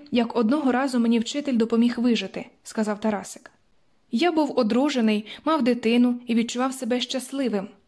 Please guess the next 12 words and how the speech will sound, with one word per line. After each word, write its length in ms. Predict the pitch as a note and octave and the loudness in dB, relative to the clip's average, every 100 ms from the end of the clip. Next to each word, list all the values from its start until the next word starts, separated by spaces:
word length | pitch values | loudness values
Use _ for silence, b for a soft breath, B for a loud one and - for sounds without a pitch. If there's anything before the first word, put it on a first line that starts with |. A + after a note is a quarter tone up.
| B B B | B B B
Але 200 | - A#3+ | -2 0
одного 440 | A#3 A3+ A#3 A#3 G#3+ | 2 2 2 4 2
разу 300 | A3+ C#4 A#3 | 2 0 0
дружина 440 | G#3+ A3 C4+ C4 | 2 2 2 2
заявила, 600 | A#3+ A3+ G#3 A#3 C#4+ B3+ A#3+ B | 2 0 2 2 2 0 -4 B
що 180 | - - | -10 -2
їй 280 | A#3 B3 B3 | 0 0 -2
соромно 580 | - A#3+ D4 C4+ A3+ A3 | -8 -2 0 2 2 2
перед 260 | A3+ A3 G#3+ | 0 0 0
односельцями 840 | G#3+ G#3+ G#3 B3 C4+ B3+ A3 G#3+ | 2 2 0 -2 -2 -2 0 0
за 140 | G#3 | -2
те, 320 | G3 A#3 C#4 | -6 -4 -4